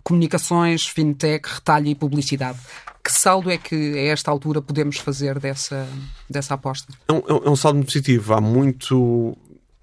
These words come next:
Speaker 2: eu acho que Portugal é um paí-, eu, eu, eu, eu adoro o nosso país e, portanto, só fazendo esse disclaimer, acho que Portugal é um país de empreendedores. É que as, as últimas crises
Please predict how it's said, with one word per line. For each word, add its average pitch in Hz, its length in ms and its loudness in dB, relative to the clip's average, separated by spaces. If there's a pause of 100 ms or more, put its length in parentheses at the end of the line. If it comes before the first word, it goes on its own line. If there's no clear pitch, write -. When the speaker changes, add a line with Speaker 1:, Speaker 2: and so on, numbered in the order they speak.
(220)
Speaker 2:
eu 120 160 6
acho - 120 2
que - 60 -20
Portugal 123 240 2
é - 20 6
um 123 80 4
paí-, - 240 -4
eu, 104 180 -4
eu, 104 380 -2
eu, 104 160 -2
eu 101 140 -6
adoro 104 540 -4
o - 60 -6
nosso 104 220 -4
país 120 320 -2
e, - 20 -10
portanto, - 420 -10
só - 140 -6
fazendo 113 240 0
esse 110 180 -2
disclaimer, 117 380 -2
acho 120 200 0
que - 60 -16
Portugal - 380 -2
é 120 40 4
um 120 40 2
país 123 160 0
de 123 80 2
empreendedores. 110 600 -2 (640)
É - 120 0
que - 200 -6
as, - 120 -2 (160)
as 107 140 0
últimas 127 380 2
crises 117 800 -2